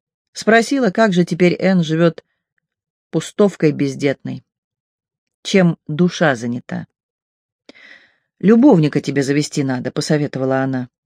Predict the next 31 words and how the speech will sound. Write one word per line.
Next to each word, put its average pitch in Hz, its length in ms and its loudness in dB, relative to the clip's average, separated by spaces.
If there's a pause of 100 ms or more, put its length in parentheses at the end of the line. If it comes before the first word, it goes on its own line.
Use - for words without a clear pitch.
(1400)
Когда 208 280 6
они 294 160 6
вернулись, 285 480 2
в - 120 -16
комнате 294 400 2
стулья 262 400 2
были 233 240 2
сдвинуты. 139 640 -4 (640)
И 349 100 4
в - 60 -14
тесноте, 247 560 4
танцуя, 214 580 4
толпилось 214 520 2
несколько 185 440 0
пар. 127 360 -10 (520)
Энн 294 240 2
сразу 226 380 2
же 190 120 4
пригласил 170 460 0
Виктор 185 320 0
Машков. 131 600 -6 (400)
Повел 214 420 4
ее, 180 260 2
церемонно 170 540 2
держа 147 340 2
двумя 139 320 -2
пальцами, 185 560 2 (200)
как 208 180 0
будто 233 240 -2
держал 160 380 0
бокал. 135 480 -4